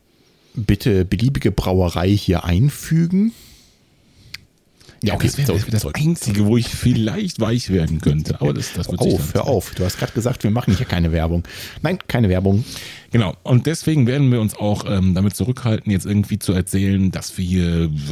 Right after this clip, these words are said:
Speaker 2: Kosten haben für irgendwelche Server oder Hardware oder sonst irgendwas. Wir werden euch ein paar Preise mit auf den Weg geben für Equipment, für die, die selbst irgendwie mal was starten wollen. Das war's aber auch.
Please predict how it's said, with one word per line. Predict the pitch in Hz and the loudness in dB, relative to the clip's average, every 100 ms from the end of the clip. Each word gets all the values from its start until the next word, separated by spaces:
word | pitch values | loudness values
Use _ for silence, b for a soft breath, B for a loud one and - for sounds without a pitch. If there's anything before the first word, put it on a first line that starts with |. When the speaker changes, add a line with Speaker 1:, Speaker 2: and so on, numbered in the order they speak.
| - | -8
Speaker 2:
Kosten | - - - - | -6 -6 -10 -8
haben | 104 104 113 98 95 | -6 -4 -2 0 0
für | 95 | 0
irgendwelche | 110 104 92 101 113 110 | 0 2 0 -4 -4 -6
Server | - 95 107 95 95 98 | -4 -4 -2 0 0 2
oder | 107 120 104 | 2 0 -2
Hardware | 101 95 90 104 104 | -4 -4 -2 0 2
oder | 98 | 0
sonst | 80 101 98 | 0 -2 0
irgendwas. | 95 92 98 98 B B B B B | 0 2 2 0 B B B B B
Wir | 101 | 0
werden | 113 143 | 2 2
euch | 110 113 | 0 0
ein | 117 | 0
paar | 104 98 | 0 -2
Preise | - 120 107 | 0 0 2
mit | 104 | 2
auf | 92 | 0
den | 90 107 | 0 0
Weg | 185 | 0
geben | 175 170 160 | -2 0 2
für | 123 | 2
Equipment, | 123 - 135 127 127 120 | 0 0 -2 0 2 0
für | - | -2
die, | 87 107 | -2 0
die | 98 92 | 0 0
selbst | 92 120 - - | 0 -2 -4 -4
irgendwie | 120 113 | -2 0
mal | 107 101 | 0 0
was | 98 | -2
starten | 107 95 - 87 | -2 -4 -2 -2
wollen. | 92 92 | 0 -2
Das | 78 - | -4 -4
war's | 76 85 | -4 -4
aber | 85 73 | -8 -10
auch. | 69 - | -12 -14